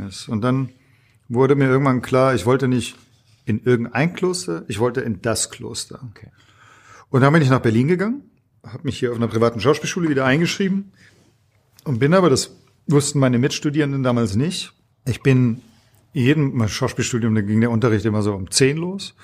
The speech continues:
Speaker 1: und ich bin jeden Morgen, als erste Jahr, jeden Morgen in die Messe gegangen, in eine kleine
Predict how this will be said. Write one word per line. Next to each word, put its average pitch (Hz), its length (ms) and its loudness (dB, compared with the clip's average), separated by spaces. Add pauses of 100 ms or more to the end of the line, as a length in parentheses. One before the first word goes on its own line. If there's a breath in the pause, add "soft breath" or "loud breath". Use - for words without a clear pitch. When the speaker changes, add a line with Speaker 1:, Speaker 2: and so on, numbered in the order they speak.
(320 loud breath)
Speaker 1:
und 135 60 0
ich 117 120 0
bin 127 120 2
jeden 135 280 2
Morgen, 123 400 0
als 139 200 -2
erste 135 300 2
Jahr, 101 200 -2
jeden 127 320 2
Morgen 123 400 -4 (320)
in 123 100 2
die 123 80 4
Messe 120 280 2
gegangen, 143 400 -4 (480)
in 127 60 -6
eine 110 240 -2
kleine 127 680 0